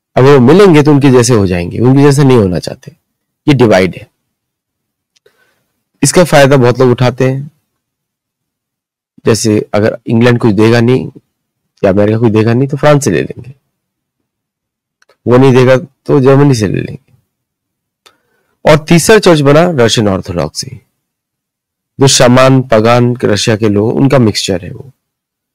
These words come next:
उसको भी pure नहीं माना जाता। सबसे ज्यादा propaganda कौन करता है? वो करता है Catholic Church। Propaganda में वो उस्ताद है।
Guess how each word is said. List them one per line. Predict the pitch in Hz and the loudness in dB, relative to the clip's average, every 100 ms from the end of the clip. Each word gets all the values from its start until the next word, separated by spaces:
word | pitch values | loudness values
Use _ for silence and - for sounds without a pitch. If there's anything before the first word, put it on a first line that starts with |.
| _ - | _ -16
उसको | 139 160 | -4 0
भी | 170 | 0
pure | 139 131 117 | 2 0 0
नहीं | 107 | 0
माना | 92 78 | -2 -4
जाता। | - - - _ _ _ _ _ _ _ _ _ _ _ _ _ _ _ _ _ _ _ _ _ _ _ | -8 -12 -18 _ _ _ _ _ _ _ _ _ _ _ _ _ _ _ _ _ _ _ _ _ _ _
सबसे | 135 | -2
ज्यादा | 165 175 | 2 2
propaganda | 151 147 151 151 147 | 2 2 2 2 2
कौन | 139 143 139 | 2 0 0
करता | 139 139 | -2 -2
है? | 135 135 147 _ _ _ _ _ _ _ _ _ _ _ _ _ _ _ - | -4 -4 -10 _ _ _ _ _ _ _ _ _ _ _ _ _ _ _ -12
वो | 107 | -8
करता | 101 95 - 101 | -6 -6 -4 -2
है | 127 165 _ _ | -2 -4 _ _
Catholic | 101 - 82 82 | -6 -6 -8 -12
Church। | - - - - _ _ _ _ _ _ _ _ _ _ _ _ _ _ _ _ _ _ - | -16 -18 -18 -20 _ _ _ _ _ _ _ _ _ _ _ _ _ _ _ _ _ _ -8
Propaganda | 98 107 104 98 | -4 -2 0 0
में | 107 160 | 0 0
वो | 147 | 0
उस्ताद | 123 120 101 | 0 0 -2
है। | 71 | -4